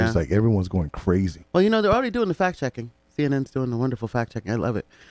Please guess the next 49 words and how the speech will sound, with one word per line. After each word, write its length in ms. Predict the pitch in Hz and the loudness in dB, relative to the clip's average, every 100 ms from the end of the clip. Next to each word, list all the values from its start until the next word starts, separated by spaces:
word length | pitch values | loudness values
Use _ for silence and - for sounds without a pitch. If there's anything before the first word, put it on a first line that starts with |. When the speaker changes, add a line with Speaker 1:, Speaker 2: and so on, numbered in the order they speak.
| _ | _
Speaker 2:
I 40 | 123 | 0
don't 100 | 127 | 2
know 60 | |
if 100 | 120 | 2
you, 200 | 85 85 85 | 0 -2 0
uh, 60 | |
Speaker 1:
Mm-hmm. 220 | 107 107 131 - _ _ _ _ _ _ | 4 4 2 -4 _ _ _ _ _ _
Speaker 2:
jumped 240 | 131 117 | -4 -2
into 160 | 117 113 | -2 0
that, 220 | 117 - | -2 -2
but 140 | 101 - _ _ - | -6 -8 _ _ -2
they 80 | |
literally 380 | 127 135 127 127 | 0 2 2 0
did 160 | 120 117 | 0 -2
a 80 | 113 | -2
whole 380 | 113 107 104 - | -2 -2 -4 -8
fact 260 | - 101 - - | -6 -6 -6 0
check. 100 | 131 | 4
Speaker 1:
Oh, 80 | |
yeah, 400 | 151 170 156 156 160 | 6 6 4 0 2
every 220 | 196 190 160 | 4 4 4
time. 320 | 135 104 85 - | 2 0 -2 2
Every 280 | 180 214 226 | 4 4 2
time 300 | 202 190 180 | 4 4 4
he 80 | 170 | 4
goes 260 | 165 156 | 4 6
up 220 | 151 135 | 4 2
there. 240 | - 107 104 | 2 0 0
Speaker 2:
Uh, 240 | 139 139 127 | 0 -2 2
Speaker 1:
I 80 | 175 | 4
mean, 200 | 202 190 | 8 6
he 60 | 220 | 6
was 140 | 214 | 4
talking 240 | 208 202 | 4 2
about, 320 | 190 180 175 175 | 4 2 2 4
you 80 | |
know, 140 | 175 151 | 4 4
he 100 | 165 | 4
was, 220 | 208 - 254 - | 2 2 -2 0
I 80 | |
don't 180 | 233 214 | 2 4
understand. 480 | 190 151 - 180 151 | 4 2 4 4 4
Speaker 2:
They 60 | 135 | 2
started 260 | - 139 | 2 0
with 120 | 120 110 | 0 -4
Af-, 180 | 107 - | -6 0
Speaker 1:
Part 280 | - 240 247 | 6 8 8
of 60 | |
it 40 | 226 | 8